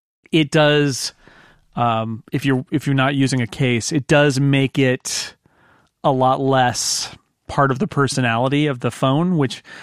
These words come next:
you know, the stripes across the, the sides, it was like, it was saying, "Look at me,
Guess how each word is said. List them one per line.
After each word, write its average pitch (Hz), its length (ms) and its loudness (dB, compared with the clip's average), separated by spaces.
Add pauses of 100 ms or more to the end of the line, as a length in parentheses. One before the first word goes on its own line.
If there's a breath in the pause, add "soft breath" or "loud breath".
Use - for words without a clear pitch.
(140 loud breath)
you 160 80 -2
know, 120 240 0
the 123 80 -8
stripes 165 340 0
across 135 400 0
the, 117 300 -2 (440)
the - 80 -4
sides, 120 600 0
it - 100 -6
was 123 260 -4
like, 113 280 -4
it 160 60 0
was 131 160 2
saying, 131 360 0
"Look 143 200 0
at 151 80 -6
me, 131 480 0